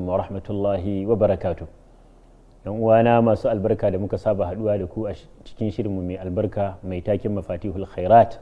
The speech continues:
mabuɗan alkhairori, alkhairorin duniya da alkhairorin lahira,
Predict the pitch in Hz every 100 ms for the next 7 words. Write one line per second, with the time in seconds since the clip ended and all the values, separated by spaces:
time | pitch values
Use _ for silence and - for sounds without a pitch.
0 | - - - - 95 90 98 110 123 107
1 | - 107 107 107 104 92 - 101 107 101
2 | 101 98 98 110 127 127 123 117 - -
3 | - - - 95 - 98 95 92 98 107
4 | 113 113 104